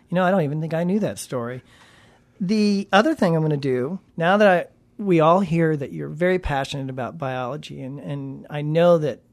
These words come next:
the interns in your lab just love working in your laboratory. But I'm gonna take that all away from you.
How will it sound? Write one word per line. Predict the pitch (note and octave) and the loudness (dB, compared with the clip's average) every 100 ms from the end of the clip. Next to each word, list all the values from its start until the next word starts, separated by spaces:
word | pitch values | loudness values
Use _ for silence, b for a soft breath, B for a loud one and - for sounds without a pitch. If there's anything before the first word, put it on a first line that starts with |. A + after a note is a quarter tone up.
| _ | _
the | D#3+ | -8
interns | D#3 D#3 C#3+ C#3+ | -6 -4 -6 -6
in | C3+ | -6
your | C3 | -6
lab | C3 C3 C3+ C#3 | -6 -8 -10 -10
just | D3+ | -12
love | C3+ C#3 D3 D3 | -10 -4 -2 -2
working | C#3 C3+ C3+ C#3+ C3 - | -2 -6 -6 -10 -12 -12
in | D3+ | -12
your | - D#3 | -12 -12
laboratory. | D3+ C#3 - - C#2+ - - b b b b b b b b | -12 -12 -14 -14 -14 -16 -20 b b b b b b b b
But | D#3 | 2
I'm | F#3 | 4
gonna | G3+ | 4
take | F#3+ F#3 | 2 -2
that | E3+ D#3+ | 0 2
all | D#3 D#3+ | 4 4
away | D#3 D3 | 2 -2
from | - C#3 | -6 -12
you. | C3 | -14